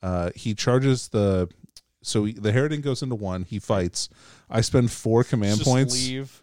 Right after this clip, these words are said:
Speaker 1: to fucking book the fuck out of there.
Speaker 2: Fuck yeah.
Speaker 1: <laughs> And just leave. And his face was so sad. <laughs> And
Speaker 2: Oh.
Speaker 1: then, so they, so, and I lost one bike from that squad to, uh, Hive Guard.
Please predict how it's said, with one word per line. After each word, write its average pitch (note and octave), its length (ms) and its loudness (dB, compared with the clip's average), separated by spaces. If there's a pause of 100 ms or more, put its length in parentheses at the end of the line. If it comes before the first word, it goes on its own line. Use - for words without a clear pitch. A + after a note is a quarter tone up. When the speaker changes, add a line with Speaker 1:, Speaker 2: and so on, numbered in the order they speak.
(140)
Speaker 1:
to C3+ 100 -2
fucking A#2 760 0
book C#3 360 4
the A#2+ 80 -2
fuck - 340 0
out G#2 240 2
of A#2 60 -4
there. C#3 180 0
Speaker 2:
Fuck - 380 -14
yeah. G#2+ 260 -4 (120)
Speaker 1:
<laughs> - 140 -20
And F3+ 140 4
just - 500 -4
leave. D#3+ 220 6
And C#3 100 4
his D3+ 240 4
face C3+ 300 4
was A2+ 220 2 (400)
so - 360 2
sad. - 320 -2 (1000)
<laughs> G3+ 160 2 (420)
And D3 140 4
Speaker 2:
Oh. D3+ 40 2
Speaker 1:
then, C3+ 220 2 (240)
so - 300 4
they, C#3+ 200 0
so, C3+ 360 -2
and B2 100 0
I B2 80 6
lost A#2+ 300 0
one B2 240 0
bike G#2+ 460 2
from F#2+ 180 0
that F#2+ 180 0
squad F#2 380 0
to, F#2 400 0
uh, D#2+ 300 -4 (760)
Hive F#2 220 -2
Guard. A#2+ 260 -2